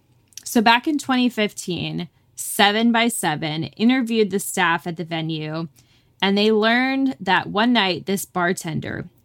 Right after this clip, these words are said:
Johnny Martinez was walking through the venue,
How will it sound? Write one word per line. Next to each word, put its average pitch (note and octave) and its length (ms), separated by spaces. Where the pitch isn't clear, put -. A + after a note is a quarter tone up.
Johnny G3+ 280
Martinez G#3 880
was F#3 180
walking F3+ 480
through G3+ 480
the F#3+ 100
venue, D#3+ 580